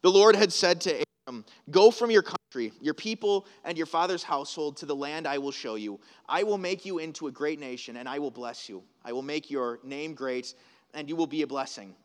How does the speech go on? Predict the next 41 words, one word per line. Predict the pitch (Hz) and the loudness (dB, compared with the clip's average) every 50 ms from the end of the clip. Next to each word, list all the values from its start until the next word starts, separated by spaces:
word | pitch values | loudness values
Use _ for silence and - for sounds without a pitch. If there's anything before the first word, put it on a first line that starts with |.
| - | -10
I | 131 139 | -8 -6
will | 151 156 | -6 -6
bless | 143 147 165 180 202 202 - | -6 -6 -4 -4 -4 -4 -6
those | - 165 160 160 156 | -6 -4 -2 -2 -2
who | - 160 | -6 -10
bless | 131 139 143 135 135 - - | -10 -8 -8 -8 -8 -8 -8
you, | 156 143 | -8 -8
and | 139 135 | -8 -10
whoever | 131 135 165 175 175 165 | -10 -6 -6 -4 -4 -6
curses | - - - 165 160 - 156 143 123 | -8 -6 -10 -8 -8 -8 -12 -12 -10
you, | 135 139 135 135 - _ - _ _ - | -8 -8 -8 -8 -8 _ -20 _ _ -12
I | - 131 | -8 -8
will | 135 131 131 123 | -6 -6 -8 -10
curse. | - - - 117 107 - - - - _ - _ _ - | -10 -8 -8 -8 -8 -8 -12 -14 -16 _ -20 _ _ -12
And | - 151 147 | -10 -10 -8
all | 135 143 165 202 226 | -4 -2 -2 -2 -2
peoples | 220 - 208 196 - 180 185 170 - | -4 -8 -12 -12 -10 -8 -8 -8 -6
on | 131 143 139 135 131 | -6 -6 -6 -6 -6
earth | 123 151 180 185 180 - - _ | -6 -4 -4 -4 -6 -10 -20 _
will | - 143 139 135 131 | -8 -6 -6 -4 -4
be | 143 143 127 | -6 -8 -8
blessed | 123 135 139 147 147 147 - - - - - _ _ _ _ _ _ | -8 -8 -6 -6 -6 -6 -8 -12 -14 -16 -18 _ _ _ _ _ _
through | - 147 143 139 | -12 -8 -8 -8
you." | 135 131 123 | -8 -8 -10
Do | 113 - 160 | -12 -12 -12
you | 170 165 165 165 156 | -10 -6 -4 -4 -4
hear | - - 220 233 247 | -6 -6 -4 -2 0
any | 254 240 233 | 0 0 -2
caveats? | 196 - 165 170 160 156 147 135 117 107 95 - - - - - _ _ _ _ _ _ _ _ _ _ _ _ _ _ _ _ _ _ _ _ _ - | -4 -6 -6 -4 -4 -4 -4 -6 -6 -8 -8 -10 -14 -16 -16 -18 _ _ _ _ _ _ _ _ _ _ _ _ _ _ _ _ _ _ _ _ _ -10
Do | - 185 | -8 -4
you | 175 160 147 | -2 -2 -2
hear | 143 - - 214 233 226 | -4 -8 -8 -4 -2 -2
any | 220 220 214 | -2 -2 -6
conditions? | - - 202 185 180 160 - - 147 113 110 - - - - - - _ _ _ _ _ _ _ _ _ _ _ _ _ _ _ _ _ _ _ _ _ _ _ _ _ _ _ _ _ _ _ _ _ _ _ _ _ _ _ _ _ _ _ _ - | -8 -10 -8 -8 -6 -6 -8 -10 -12 -14 -14 -14 -14 -14 -16 -16 -20 _ _ _ _ _ _ _ _ _ _ _ _ _ _ _ _ _ _ _ _ _ _ _ _ _ _ _ _ _ _ _ _ _ _ _ _ _ _ _ _ _ _ _ _ -18
No, | 117 120 | -16 -12
God | 123 135 139 - | -10 -10 -10 -10
says, | - 123 110 | -12 -12 -12
"I'm | 135 139 | -12 -12
gonna | 135 117 | -12 -12
bless | 101 107 127 123 120 - - - | -10 -10 -10 -8 -8 -8 -10 -10
you. | 104 98 92 | -12 -14 -14